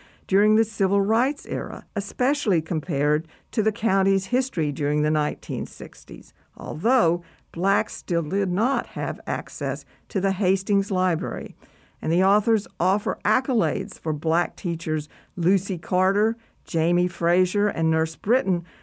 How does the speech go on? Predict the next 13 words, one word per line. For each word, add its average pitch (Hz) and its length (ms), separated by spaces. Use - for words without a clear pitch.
who 214 140
taught 277 480
their 240 180
students 185 580
to 180 160
love 175 500
books - 400
and 156 180
value 160 540
education. 147 840
These 277 400
teachers 180 500
created 175 580